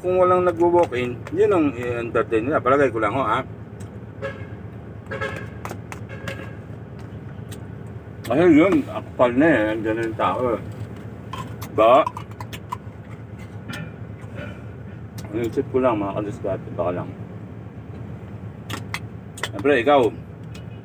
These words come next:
sino ba ipa-priority mo? Di yung taong kaharap mo na.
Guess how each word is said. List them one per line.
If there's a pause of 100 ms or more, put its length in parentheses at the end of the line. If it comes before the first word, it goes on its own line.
(1200)
sino
ba
ipa-priority
mo?
Di
yung
taong
kaharap
mo
na.